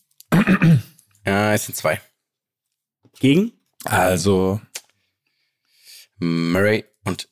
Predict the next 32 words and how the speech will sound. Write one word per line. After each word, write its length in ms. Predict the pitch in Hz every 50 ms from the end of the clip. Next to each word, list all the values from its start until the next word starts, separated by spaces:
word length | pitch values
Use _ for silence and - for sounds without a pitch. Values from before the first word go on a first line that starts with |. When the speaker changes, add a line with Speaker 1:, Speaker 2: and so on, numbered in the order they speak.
| _ _
Speaker 1:
Federer. 580 | - - - - - 107 104 92 80 80 73 - - _ _ _ _ _ _
Jeweils. 580 | - 104 98 101 101 - - - - - - - _ _ _ _ _ _ _ _ _ _ _ _ _ _ _ _ _ _ _ _ _ _ _ _ _ _ _ _ _ _ _ -
Nee, 140 | 101 101
warte 140 | 101 113 113
mal. 260 | 101 92 87 85 87 - _ _ _ _ _ _ _ _ _ _ _ _ _ _ _ _ _ _ _ _ _
Ich 80 | - -
weiß 160 | 117 123 -
gar 120 | - 110 98
nicht, 180 | 95 95 -
wen 100 | 98 95
gegen 180 | 92 98 95 98
wen 60 | 98
der 100 | 95 92
ausgeschieden 340 | 117 123 - - - 101 95
ist, 60 | 90
zweitausendsechzehn 560 | - 101 95 90 85 98 98 - - 98 95 95
und 100 | 90 -
siebzehn. 320 | - - - - 98 95
Ich 160 | 92 - - -
weiß 200 | 98 95 - 101
nur, 80 | 101
dass 100 | 95 95
Murray 260 | 98 101 101 107 107
und 80 | 101 95
Federer 260 | - 101 101 90 92
gewonnen 360 | 87 90 82 98 110 110 101
haben. 340 | 95 85 87 - 87 90 - - - - - - - - -
Aber 160 | - 110 113
ansonsten 360 | 113 113 127 127 - 131 120 110
hatte 180 | 123 - 120
er 540 | - 98 117 117 117 120 123 120 - - - _ _ _ _ _ _ _ _ _ _ _ _ -
sechs, 680 | 98 - - 92 110 127 - - - - - - _